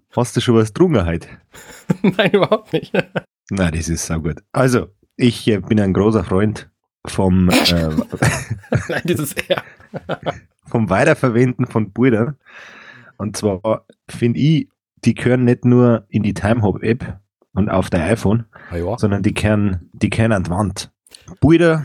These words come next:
Speaker 1: die Beutel, die gehören an die Wand.
Speaker 2: Mm.
Speaker 1: Und, äh, das Drucken davon, das ist eine, eine, ich finde ja,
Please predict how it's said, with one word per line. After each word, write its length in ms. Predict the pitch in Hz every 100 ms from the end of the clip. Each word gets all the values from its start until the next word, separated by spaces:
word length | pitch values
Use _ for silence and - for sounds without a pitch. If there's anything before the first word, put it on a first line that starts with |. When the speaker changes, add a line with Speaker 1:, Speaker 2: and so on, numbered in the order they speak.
| 127
Speaker 1:
die 300 | 117 - 98
Beutel, 400 | 101 143 165 156 - - -
die 100 | 110
gehören 220 | - 143
an 100 | 139
die 60 | 95
Wand. 400 | 107 113 104 - _ _ _
Speaker 2:
Mm. 380 | 98 117 143 92 - - _ _ _ _ -
Speaker 1:
Und, 360 | 113 92 95 95
äh, 300 | 90 90 82 - - - - - -
das 240 | 101 -
Drucken 400 | - 160 - 113
davon, 460 | 101 95 95 113 98
das 180 | 98
ist 260 | 117 113 110
eine, 420 | 90 104 104 101
eine, 420 | 98 95 92 90 92 _ -
ich 340 | 117 147 -
finde 320 | - 101 92
ja, 340 | 87 90 85